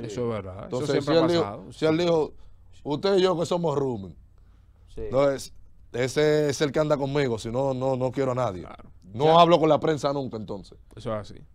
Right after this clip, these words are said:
Speaker 2: Puede ser que haya
Speaker 3: Me voy por otro
Speaker 2: pasado,
Speaker 3: lado.
Speaker 2: porque es raro. David, son seis años en Grandes Ligas
Speaker 1: Eso
Speaker 2: que
Speaker 1: es
Speaker 2: tienen los
Speaker 1: verdad.
Speaker 2: dos, de que, que nadie sabía.
Speaker 1: Yo les compro eso.
Speaker 2: Que todo eso es mentira, de que, que él no trabajó allí, que él no estudió allí. ¿Por qué se sabe hoy
Speaker 1: Yo
Speaker 2: eso?
Speaker 1: se lo compro, yo se lo compro eso.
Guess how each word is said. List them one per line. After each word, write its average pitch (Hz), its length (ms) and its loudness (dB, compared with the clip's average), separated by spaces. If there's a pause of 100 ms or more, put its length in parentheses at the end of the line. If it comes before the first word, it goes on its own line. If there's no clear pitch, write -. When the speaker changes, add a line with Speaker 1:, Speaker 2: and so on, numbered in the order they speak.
Speaker 2:
Puede 107 280 -6
ser 147 160 -6
que 180 80 -6
haya 156 180 -4
Speaker 3:
Me 139 80 -2
voy 156 160 0
por 175 100 0
otro 175 120 4
Speaker 2:
pasado, - 180 8
Speaker 3:
lado. 127 220 2 (200)
Speaker 2:
porque 156 360 2
es 175 40 2
raro. 180 280 2 (240)
David, 127 280 -2
son 110 220 -12
seis 127 300 -6
años 139 180 -6
en 123 80 -8
Grandes 127 260 -6
Ligas 131 140 -2
Speaker 1:
Eso 117 100 -4
Speaker 2:
que 123 60 -4
Speaker 1:
es 131 60 -4
Speaker 2:
tienen 139 120 -2
los 131 120 0
Speaker 1:
verdad. 139 100 -2
Speaker 2:
dos, 139 80 -2
de 123 80 -4
que, 117 100 -6
que 110 100 -10
nadie 143 280 -6
sabía. 107 340 -8
Speaker 1:
Yo 139 120 0
les 160 180 -2
compro 143 420 -4
eso. 131 140 -6
Speaker 2:
Que 107 60 -10
todo 156 160 -2
eso 143 140 -6
es 131 60 -8
mentira, 180 600 -4
de 143 100 -4
que, 117 120 -8
que 123 120 -8
él 143 80 -4
no 131 340 -6
trabajó 117 380 -4
allí, 156 380 -6
que 123 140 -8
él 127 80 -6
no 131 80 -8
estudió 117 280 -6
allí. 143 380 -4 (240)
¿Por 147 160 -4
qué 202 100 -2
se 165 120 -6
sabe 139 260 -4
hoy 104 220 -8
Speaker 1:
Yo 127 80 -4
Speaker 2:
eso? 127 120 -6
Speaker 1:
se 139 40 -4
lo 139 120 -4
compro, 117 360 -10
yo 117 40 -10
se 113 120 -8
lo 110 100 -6
compro 101 340 -12
eso. - 180 -18